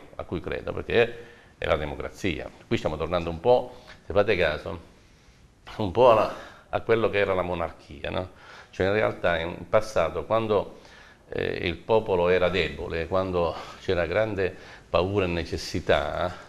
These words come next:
non a caso c'era il re, no? Perché? Perché quando la popolazione è debole ha bisogno di un, di un punto forte di riferimento, è come il branco, no? Quando poi la, invece la, la società evolve, automaticamente si ha uno Stato democratico.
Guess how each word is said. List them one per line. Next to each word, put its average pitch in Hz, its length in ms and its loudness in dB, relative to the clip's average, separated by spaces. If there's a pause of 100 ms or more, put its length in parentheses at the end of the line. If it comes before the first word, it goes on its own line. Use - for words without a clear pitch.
(540)
non 110 160 0
a 104 60 2
caso 92 260 0
c'era 76 220 -6
il 73 80 -2
re, 69 220 -6
no? 95 240 -2 (100)
Perché? 78 400 -6
Perché 82 220 -6
quando 113 280 2
la 92 120 4
popolazione 87 460 -2
è - 20 -2
debole 76 400 -4
ha 90 60 -2
bisogno 110 400 0
di 78 80 -6
un, 80 80 -6 (420)
di 101 80 0
un 101 180 2
punto 123 340 2
forte 85 380 0
di 78 80 -4
riferimento, 69 580 -6
è - 40 -2
come 98 180 -2
il 82 60 -2
branco, - 480 -2
no? - 240 -8 (800)
Quando 135 220 10
poi 120 180 6
la, 92 200 4
invece 92 280 -2
la, 82 260 2
la 82 200 -2
società 98 880 2
evolve, 87 640 0 (440)
automaticamente 117 960 2
si 90 140 -2
ha 95 220 2 (260)
uno 82 140 -8
Stato 80 300 2
democratico. 80 840 2